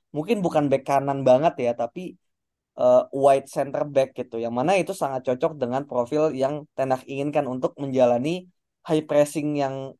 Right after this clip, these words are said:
mau kita mainkan, gitu. Jadi memang Todibo ini sangat-sangat fit in sebetulnya.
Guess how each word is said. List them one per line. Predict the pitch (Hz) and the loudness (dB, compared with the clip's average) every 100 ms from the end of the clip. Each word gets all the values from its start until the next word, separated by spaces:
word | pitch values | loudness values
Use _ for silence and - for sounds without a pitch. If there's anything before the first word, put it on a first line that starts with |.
| _ 131 | _ 0
mau | 131 - | 0 0
kita | 143 135 | 0 0
mainkan, | 131 147 151 135 117 113 | 0 -2 0 -2 -2 -4
gitu. | 110 113 | -10 -8
Jadi | 117 143 | -4 -2
memang | 160 131 151 180 180 _ _ _ | 0 0 0 -2 -6 _ _ _
Todibo | 143 139 127 127 127 | -2 0 0 2 2
ini | 127 160 190 185 - _ | 2 -2 -4 -8 -14 _
sangat-sangat | - 131 123 120 - 120 117 113 - | -6 -4 -4 -4 -4 -4 -4 -6 -2
fit | 160 160 | -4 -2
in | 156 135 | -4 -4
sebetulnya. | 127 131 120 120 117 113 - | -6 -4 -6 -4 -8 -8 -14